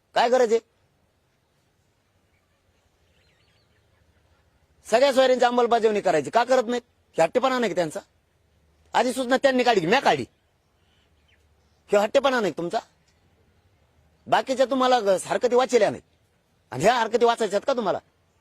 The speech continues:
पंधरा वर्ष? गॅजेट घ्यायला किती वेळ लागतो? तुम्हीच आमच्यावर हल्ला केला इथं. आंतरवालीत गुन्हे घ्यायला पाच महिने लागतात मागं. हट्टेपणा नाही का तुमचा बी मराठ्याच्या विरोधात?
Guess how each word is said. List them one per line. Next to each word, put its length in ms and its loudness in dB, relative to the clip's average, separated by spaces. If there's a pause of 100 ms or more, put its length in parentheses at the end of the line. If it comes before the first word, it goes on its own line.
(180)
पंधरा 240 2
वर्ष? 240 0 (1600)
गॅजेट 240 2
घ्यायला 200 2
किती 180 -6
वेळ 100 4
लागतो? 340 -2 (2500)
तुम्हीच 220 2
आमच्यावर 300 2
हल्ला 200 0
केला 180 2
इथं. 240 2 (600)
आंतरवालीत 460 0
गुन्हे 260 2
घ्यायला 200 2
पाच 240 -2
महिने 180 2
लागतात 240 0
मागं. 260 0 (920)
हट्टेपणा 420 0
नाही 140 2
का 60 2
तुमचा 300 0
बी 120 -4 (200)
मराठ्याच्या 400 0
विरोधात? 260 2